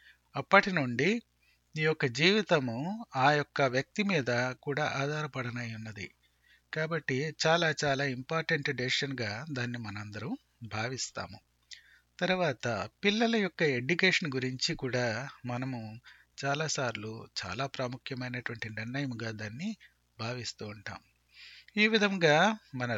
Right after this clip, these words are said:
లైఫ్‌లో రొటీన్‌గా చేసేటువంటి నిర్ణయాలు, అదేవిధంగా ముఖ్యమైనటువంటివి, అతి ముఖ్యమైనటువంటివి అని మూడు రకాలైనటువంటి చాయిసెస్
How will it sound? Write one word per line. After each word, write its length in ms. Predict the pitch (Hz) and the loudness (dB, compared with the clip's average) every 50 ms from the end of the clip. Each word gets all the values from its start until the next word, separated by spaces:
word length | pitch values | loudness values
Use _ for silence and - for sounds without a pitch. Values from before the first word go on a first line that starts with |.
| 98 101 | -2 0
లైఫ్‌లో 400 | 120 156 202 - - 180 165 139 117 113 123 123 | 0 0 0 -2 -2 0 0 0 0 0 -4 -6
రొటీన్‌గా 500 | 117 107 - - 120 131 135 160 160 165 156 - | -6 -6 -4 -2 -2 -2 0 2 2 2 2 2
చేసేటువంటి 560 | 170 151 135 160 156 143 - 143 147 143 143 147 143 143 | 0 -2 0 -2 -2 -2 -2 -4 -4 -4 -2 -4 -2 -2
నిర్ణయాలు, 560 | 139 139 143 143 143 143 139 139 135 135 135 135 127 123 - _ _ _ _ _ _ _ _ _ _ _ _ | -2 -4 -2 -2 -2 0 0 0 0 -2 -4 -6 -8 -10 -14 _ _ _ _ _ _ _ _ _ _ _ _
అదేవిధంగా 720 | - 131 127 123 165 175 175 170 165 170 170 165 160 156 151 151 151 143 147 147 - _ - 131 | -4 -2 0 2 2 2 2 2 0 0 2 2 4 4 4 4 2 0 -2 -8 -14 _ -12 -12
ముఖ్యమైనటువంటివి, 1160 | - _ - - 160 143 151 156 156 151 156 156 - 160 156 147 147 - 156 143 135 135 135 131 120 - - - - - - | -10 _ -4 -2 2 4 4 4 4 2 0 0 0 -2 -2 -2 -2 -2 -2 -2 0 -2 -2 -4 -6 -10 -14 -16 -14 -10 -10
అతి 160 | - - - 160 156 | -6 -2 -2 -2 -2
ముఖ్యమైనటువంటివి 960 | - - - 160 147 147 147 143 139 135 - - 135 131 120 127 117 120 120 117 - - - - - - - - - - _ _ - 165 | -4 -4 -4 -2 0 0 0 0 0 -2 -2 -4 -4 -4 -4 -4 -2 -2 -4 -4 -6 -10 -16 -20 -20 -20 -20 -20 -20 -20 _ _ -6 -4
అని 140 | 180 180 180 170 | -4 -4 -4 -4
మూడు 160 | 160 160 165 151 151 | -4 -2 0 0 0
రకాలైనటువంటి 840 | 151 - - 139 135 131 135 127 123 117 117 - 120 117 107 110 110 110 113 120 - - - - _ _ _ - - | 2 2 2 2 2 2 0 0 -2 -4 -4 -4 -6 -6 -6 -6 -6 -6 -8 -10 -12 -16 -20 -20 _ _ _ -8 -4
చాయిసెస్ 440 | 151 151 151 160 - - 135 113 | -2 0 0 0 -2 -2 -4 -4